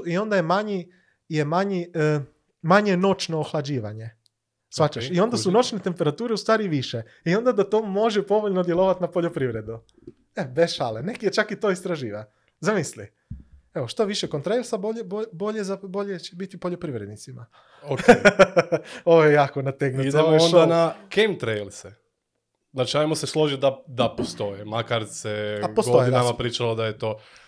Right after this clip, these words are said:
Speaker 2: teorija zavjere.
Speaker 1: E,
Speaker 2: Ajmo,
Speaker 1: tako
Speaker 2: ajmo
Speaker 1: je,
Speaker 2: reći da
Speaker 1: tako
Speaker 2: je
Speaker 1: je
Speaker 2: teorija
Speaker 1: stvarno.
Speaker 2: zavjere spominjat,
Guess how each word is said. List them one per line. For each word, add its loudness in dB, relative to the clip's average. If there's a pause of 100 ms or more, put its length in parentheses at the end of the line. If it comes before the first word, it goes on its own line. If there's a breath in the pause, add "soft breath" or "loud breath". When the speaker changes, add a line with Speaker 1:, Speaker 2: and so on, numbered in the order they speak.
(260 loud breath)
Speaker 2:
teorija 0
zavjere. 0
Speaker 1:
E, 8
Speaker 2:
Ajmo, 4
Speaker 1:
tako 8
Speaker 2:
ajmo 6
Speaker 1:
je, 6
Speaker 2:
reći 10
da 6
Speaker 1:
tako 8
Speaker 2:
je 6
Speaker 1:
je 2
Speaker 2:
teorija 8
Speaker 1:
stvarno. 2
Speaker 2:
zavjere 2 (520 loud breath)
spominjat, 0